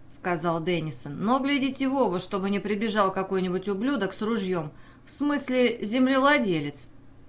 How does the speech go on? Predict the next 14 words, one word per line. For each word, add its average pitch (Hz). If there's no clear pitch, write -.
Он 277
говорил 208
сердечным, 190
проникновенным 185
голосом, 196
доверительным 202
тоном, 180
которым 180
всегда 180
обращался 208
к -
мужчинам 185
типа -
«шкаф». -